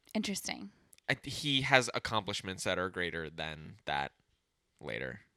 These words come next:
Speaker 1: I think he as a character peaks in high
Speaker 2: Th-,
Speaker 1: school.
Speaker 2: I, I'll agree with that. Yeah,
Speaker 1: Okay.
Speaker 2: I'll give you that. So the four of them are all decorating for Christmas. You know, they're putting up the tree, wrapping presents, having a nice little familial moment.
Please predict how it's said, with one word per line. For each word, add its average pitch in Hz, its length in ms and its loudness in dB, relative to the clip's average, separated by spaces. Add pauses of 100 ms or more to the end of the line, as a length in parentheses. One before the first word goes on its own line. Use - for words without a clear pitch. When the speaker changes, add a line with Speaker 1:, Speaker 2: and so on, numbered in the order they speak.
(160)
Speaker 1:
I 214 100 2
think 247 200 4
he 226 180 2
as 190 100 2
a 170 40 -6
character - 480 -6
peaks - 220 -14
in - 120 -10
high - 80 -8
Speaker 2:
Th-, - 80 -12
Speaker 1:
school. 101 160 4
Speaker 2:
I, 92 320 8 (100)
I'll 107 140 8
agree 85 180 -2
with 69 100 -12
that. 64 260 -2
Yeah, - 80 0
Speaker 1:
Okay. - 120 0 (120)
Speaker 2:
I'll - 60 -2
give 113 140 -2
you 76 80 -6
that. 53 160 -4 (280)
So 117 460 6 (300)
the 110 260 8
four 127 200 4
of 120 120 2
them 117 260 4
are 95 280 6
all 98 640 6
decorating 95 460 0
for 104 100 -10
Christmas. 208 560 0
You 104 80 4
know, 98 80 0
they're 90 100 -2
putting - 220 -4
up 87 100 -6
the - 60 -12
tree, 110 280 4
wrapping 87 300 0
presents, 95 560 -2
having 95 240 -2
a 92 60 -4
nice 92 300 -4
little 95 160 -2
familial 90 580 -4
moment. 92 640 -6